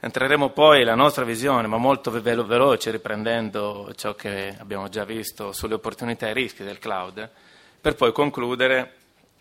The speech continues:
nel fare degli approfondimenti su alcuni aspetti della nostra offerta e della, della strategia che abbiamo. Eh, molto veloce su chi siamo, io penso sia opportuno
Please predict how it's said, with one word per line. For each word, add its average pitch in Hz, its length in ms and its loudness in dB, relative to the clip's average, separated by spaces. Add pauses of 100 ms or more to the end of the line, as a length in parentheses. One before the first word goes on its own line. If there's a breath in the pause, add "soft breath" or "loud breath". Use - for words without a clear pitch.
(160)
nel 120 180 0
fare 113 440 4
degli 107 360 -4
approfondimenti 123 840 -4
su 113 120 -4
alcuni 120 280 -4
aspetti 104 440 -6
della 107 200 -6
nostra 98 500 -8
offerta 101 680 -12
e 104 100 -16
della, 92 480 -12 (720)
della 107 380 -20
strategia 95 920 -14 (460 soft breath)
che 107 80 -8
abbiamo. 87 520 -12 (540 soft breath)
Eh, 131 360 2
molto 165 400 2
veloce 151 320 2
su 135 160 -4
chi 156 160 -4
siamo, 151 320 6
io 123 80 -2
penso 120 240 -4
sia 123 140 -6
opportuno 120 760 -6